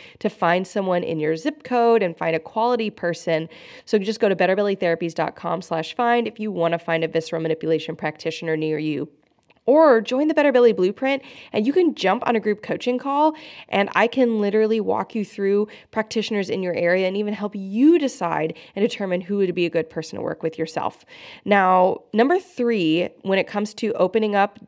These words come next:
detox pathways, everything else that you would do beyond this is determined based on what is clogging up this toilet of yours. So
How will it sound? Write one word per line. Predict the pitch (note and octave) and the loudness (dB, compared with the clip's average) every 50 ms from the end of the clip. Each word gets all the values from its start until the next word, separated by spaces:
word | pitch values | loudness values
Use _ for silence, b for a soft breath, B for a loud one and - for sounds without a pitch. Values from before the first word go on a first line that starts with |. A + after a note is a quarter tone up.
| _ _ - | _ _ -10
detox | F#3 F#3 F#3 - G3 - G3+ - - - | -10 -10 -10 -8 -8 -8 -8 -8 -10 -6
pathways, | - G3+ F3+ F#3 - - B3+ B3+ C#4 D4+ D4 D4 B B B B B B B B _ _ _ - _ | -2 -2 -2 -2 -2 0 0 0 0 0 -4 -6 B B B B B B B B _ _ _ -20 _
everything | - - C4 C4+ D#4 F4 F4 D#4+ - E4 D#4 C4 - - | -6 -6 -4 -2 0 0 0 0 0 -2 -2 -2 -2 0
else | E3 F#3 F#3+ G3+ A#3 - - | 2 2 4 2 0 -2 0
that | - G3 - - | 0 0 0 0
you | F#3+ G3 F#3 | -2 -2 0
would | F#3 E3+ F3 - | 0 -2 -2 -4
do | E3 D#3+ E3+ F3+ | -4 -2 -2 -4
beyond | F3+ F#3+ F3 E3 E3 D3+ E3 E3+ F#3 F3+ | -4 -4 -4 -2 -2 -2 -4 -6 -4 -2
this | A#3 A#3 B3 C4 C4 - - - _ | 0 0 0 0 -2 -6 -18 -6 _
is | - A3 G#3+ G3 | 2 2 2 2
determined | - A3+ G#3+ - - - G#3 G#3+ A3+ A#3 A#3 A3+ A3 A3+ _ _ | -4 -8 -8 -8 -8 -6 -4 -2 0 0 -2 -2 -4 -8 _ _
based | - G3 F#3+ G#3 G#3+ - - _ | 0 0 0 0 -2 -6 -12 _
on | - F3+ F3+ F3+ F3+ F3 E3+ F3+ | -4 -2 0 0 0 -2 -4 -4
what | F3+ G3 A#3 B3+ B3+ | 0 0 2 2 2
is | A#3+ G3+ - | 0 0 -2
clogging | - - G3+ E3+ E3 E3+ E3+ E3+ E3 - | -8 -4 -2 0 0 0 -2 -4 -6 -4
up | - D#3+ D#3+ D#3 - _ | -4 -4 -4 -4 -6 _
this | - E3 F3 D#3+ D#3 D#3 - - | -4 2 2 2 2 2 -4 -14
toilet | - - F3 D#3 D3 D3 - G#3+ | -6 -2 -2 -2 -2 0 2 2
of | A#3 G#3+ A3 | 2 2 2
yours. | A3+ A#3 - - F3 F3 F#3 - B B B B B B B B | 0 2 2 2 0 0 -2 -12 B B B B B B B B
So | - - B3+ A3+ G3+ G3 G3 F#3+ G3 F#3+ F#3 - - - | -2 4 6 6 8 8 6 4 4 4 2 0 -4 -8